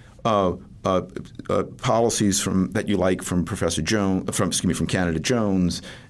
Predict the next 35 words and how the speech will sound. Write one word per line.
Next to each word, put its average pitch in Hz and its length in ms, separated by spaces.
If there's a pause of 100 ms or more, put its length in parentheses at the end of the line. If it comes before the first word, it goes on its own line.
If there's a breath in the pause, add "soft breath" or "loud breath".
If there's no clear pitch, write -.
(120)
uh, 87 140
and 76 180
combine 95 400
those 87 240
with 85 80
some 82 160
other 90 160
policies 85 460
that 82 120
you 87 80
prefer 85 300
from 78 140
candidate 82 360
Smith. 107 340
In 104 60
fact, - 200
you 170 100
have 139 140
to 139 60
choose 104 200
either 90 180
candidate 92 400
Jones 87 280
or - 60
candidate 87 340
Smith. - 360 (840 loud breath)
And 101 120
so 101 140
candidate 104 460
Jones, 120 540 (120)
almost 139 360
surely, - 580 (560 loud breath)
uh, 95 320 (1040)
uh, 95 260
if, 107 320